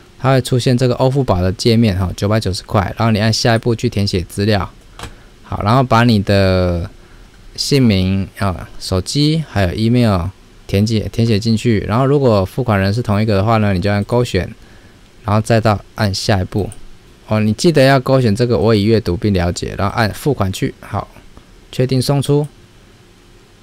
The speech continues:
好，这时候呢，它会开始进入你要选择哪一种付款方式哈。如果你要信用卡的话，你就可以选信用卡，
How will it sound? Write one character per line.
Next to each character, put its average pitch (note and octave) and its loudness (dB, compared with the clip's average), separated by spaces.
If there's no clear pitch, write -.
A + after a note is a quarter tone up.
好， G#2 0
这 F#3 4
时 - 0
候 D3 4
呢， B2 4
它 C#3+ -2
会 D3 4
开 C3 0
始 G#2 -2
进 B2 2
入 A2 4
你 G2 2
要 C3+ 4
选 F#2+ 0
择 F2+ 0
哪 F2+ 0
一 A#2+ 2
种 E2+ -2
付 A2 -2
款 F2 -2
方 F#2 -2
式 F#2 -4
哈。 F2+ -4
如 A2+ 0
果 B2+ 4
你 A2+ 4
要 A#2 2
信 B2 -2
用 A#2+ 2
卡 G2+ -2
的 F2+ 0
话， G#2+ 2
你 G2 2
就 A2 -2
可 G#2 -2
以 - 0
选 F#2+ -2
信 A2+ -2
用 G2+ 0
卡， - -6